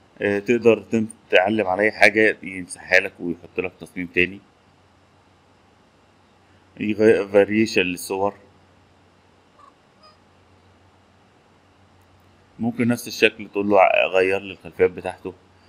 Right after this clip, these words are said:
في اوت بينتنج، يعني عندك صورة صغيرة، فبتبدأ تقول له ايه: "طب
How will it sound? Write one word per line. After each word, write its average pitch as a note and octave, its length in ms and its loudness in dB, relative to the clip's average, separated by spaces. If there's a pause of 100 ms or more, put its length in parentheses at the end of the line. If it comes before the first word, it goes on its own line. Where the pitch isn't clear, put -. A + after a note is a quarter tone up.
(360)
في B2+ 300 0 (300)
اوت A2+ 280 2
بينتنج، G#2+ 460 -2
يعني F2 200 -4
عندك G2 260 -8
صورة G#2 280 -6
صغيرة، F#2+ 420 -2
فبتبدأ G2 440 -8
تقول G2 240 -10
له G2 80 -2
ايه: G2 200 -6 (420)
"طب G2+ 100 -6